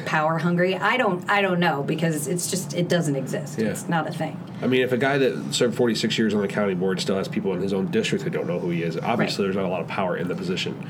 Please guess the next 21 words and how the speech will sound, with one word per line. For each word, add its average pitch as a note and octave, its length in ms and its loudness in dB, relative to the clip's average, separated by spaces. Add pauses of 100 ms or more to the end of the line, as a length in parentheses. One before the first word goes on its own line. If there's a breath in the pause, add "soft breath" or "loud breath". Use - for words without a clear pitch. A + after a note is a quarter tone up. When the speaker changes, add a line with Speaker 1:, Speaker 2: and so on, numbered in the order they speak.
(100)
Speaker 1:
Right. - 160 -2 (260 loud breath)
Speaker 2:
You, C#3 400 4
you A#2 180 0
know A#2+ 120 4
what B2 100 2
I A2+ 80 0
mean? A#2+ 240 2
Speaker 1:
Right. G#2+ 180 2
Speaker 2:
Like, - 100 -6
i-, - 20 2
if F2+ 400 0
that's A#2 260 0
what A#2+ 160 2
you're G#2+ 80 2
seeking, F#2+ 400 0
you're G2 120 0
seeking G2 280 -2
the F2+ 80 -2
wrong F2 180 -2
spot. D2+ 300 0
Speaker 1:
Right. - 180 -4